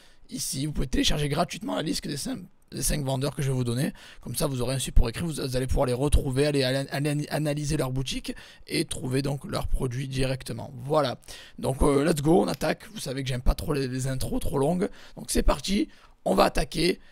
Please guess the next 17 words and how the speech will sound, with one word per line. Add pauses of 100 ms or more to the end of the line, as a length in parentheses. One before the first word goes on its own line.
(220)
Et,
euh,
le
plus
bas,
ben,
c'est
vingt-quatre
mille
euros. (240)
Voilà,
on
attaque.
Le,
donc,
le
premier